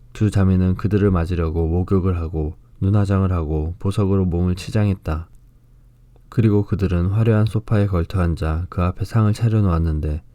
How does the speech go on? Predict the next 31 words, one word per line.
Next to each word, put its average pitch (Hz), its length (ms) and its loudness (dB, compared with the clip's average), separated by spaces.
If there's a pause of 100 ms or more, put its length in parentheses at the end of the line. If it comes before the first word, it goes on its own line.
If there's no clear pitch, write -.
(320)
그 - 120 -10
상 101 240 2
위에는 90 380 2
내가 87 240 0
준 95 220 -2
향과 101 480 2
기름을 95 320 2
올려놓았다. 85 840 0 (800)
성 113 240 0
안에서 101 360 2
떠들썩한 113 600 0
소리가 101 320 0
들리니 82 540 -2 (320)
광야 98 260 2
쪽에서 95 400 0
사람들이 104 500 2
술에 107 280 2
취한 101 320 -2
채 - 180 -2
몰려오고 92 480 2
있었다. 82 560 -8 (800)
그들은 101 380 2
두 104 160 0
자매의 95 420 2
팔에 101 320 -2
팔찌를 113 460 0
끼워주고 98 680 -2 (440)
머리에는 95 380 4
아름다운 92 600 2
관을 90 320 0
씌워주었다. 85 800 -2